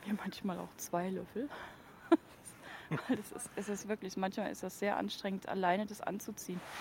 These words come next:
Gar nicht mal groß zu überlegen, was ziehe ich an, sondern sich den, ja, bewegen, Körper, äh, und alles, das ist, das ist furchtbar anstrengend an manchen Tagen. Und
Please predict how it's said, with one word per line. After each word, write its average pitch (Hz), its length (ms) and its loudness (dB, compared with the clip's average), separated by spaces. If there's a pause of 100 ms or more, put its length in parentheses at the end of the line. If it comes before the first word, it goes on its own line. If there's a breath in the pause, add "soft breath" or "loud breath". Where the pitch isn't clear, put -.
(400 loud breath)
Gar 233 140 12
nicht 277 160 6
mal 254 120 4
groß 247 280 4
zu - 60 2
überlegen, 233 460 6
was 233 300 2
ziehe 285 200 4
ich - 180 -2
an, 262 260 6
sondern 220 300 6 (1600 loud breath)
sich 226 380 2
den, 220 240 4 (1200 loud breath)
ja, 220 280 12 (340)
bewegen, 247 540 6 (840)
Körper, 254 640 10 (420)
äh, 226 240 6 (100)
und - 220 0
alles, 233 320 4
das 220 200 -2
ist, 208 200 -4
das 202 160 2
ist 214 140 -4
furchtbar - 320 2
anstrengend 175 560 2
an 190 140 0
manchen 180 340 0
Tagen. 185 360 -2 (1000 loud breath)
Und 226 420 4